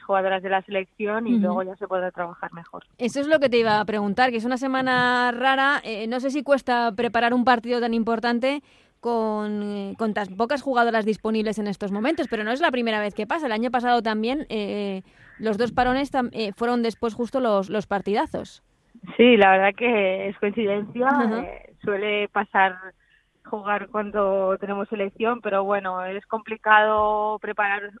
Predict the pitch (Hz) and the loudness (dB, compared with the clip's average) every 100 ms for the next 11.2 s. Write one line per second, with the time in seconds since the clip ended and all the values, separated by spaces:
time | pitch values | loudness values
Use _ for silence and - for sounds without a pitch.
0 | - 240 233 208 202 226 214 202 208 208 | -16 -14 -4 -4 -4 -12 -10 -10 -10 -10
1 | 196 208 220 254 285 _ _ _ _ _ | -12 -10 -4 -4 -4 _ _ _ _ _
2 | _ _ _ _ 254 240 220 233 220 220 | _ _ _ _ 2 2 2 -2 -6 -2
3 | 220 226 247 226 240 233 233 233 233 226 | 2 2 2 -2 0 0 -2 -2 -4 -4
4 | 262 269 240 214 208 214 214 - 240 262 | -4 -2 -2 2 0 0 -6 -2 -2 -2
5 | 220 214 208 208 208 214 214 202 214 226 | -2 2 2 2 -6 -6 -6 -8 -4 -4
6 | 233 202 190 180 202 _ _ _ 196 185 | -4 -8 -10 -14 -20 _ _ _ -16 -14
7 | - 190 180 190 180 175 175 185 175 175 | -12 -12 -8 -8 -6 -6 -8 -10 -10 -12
8 | 175 190 196 185 180 185 180 185 185 180 | -10 -10 -6 -4 -2 -2 -4 -2 -2 -4
9 | - 185 180 185 175 175 175 - - _ | -6 -10 -6 -6 -2 -2 -2 -6 -14 _
10 | 247 240 247 - 220 208 208 208 208 208 | -2 -2 -2 -6 -6 -4 -2 -2 -2 -4
11 | 208 208 | -4 -6